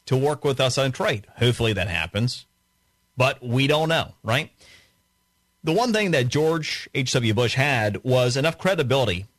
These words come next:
on foreign policy and on the world stage that the Berlin Wall did come down. A lot of people, uh, don't re-, remember and don't realize that it was on his watch.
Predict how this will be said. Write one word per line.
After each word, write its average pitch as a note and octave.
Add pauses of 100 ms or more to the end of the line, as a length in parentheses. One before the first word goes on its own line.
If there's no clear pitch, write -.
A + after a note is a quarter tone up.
(420)
on A#2+
foreign D3
policy B2
and A#2
on A#2+
the A#2
world A2
stage A2+ (420)
that C3
the B2
Berlin D#3
Wall C3
did C3+
come B2+
down. B2+
A E2+
lot A#2
of B2
people, B2
uh, A#2 (120)
don't C3
re-, C#3+
remember C3+
and F#2
don't C#3
realize G#2
that A2
it A#2
was A#2
on A#2
his A2+
watch. -